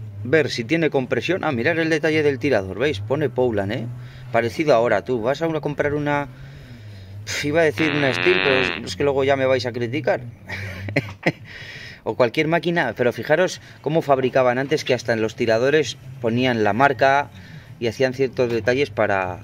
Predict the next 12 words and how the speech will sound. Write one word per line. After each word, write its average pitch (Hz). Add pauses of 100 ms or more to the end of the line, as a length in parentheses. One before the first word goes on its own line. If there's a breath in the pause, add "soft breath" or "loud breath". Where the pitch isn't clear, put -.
para 95
que 98
la 98
máquina, 113
pues 98
eso, 87
tuviera 107
ese -
carácter 127
y, 98 (140)
y 110
demás. 107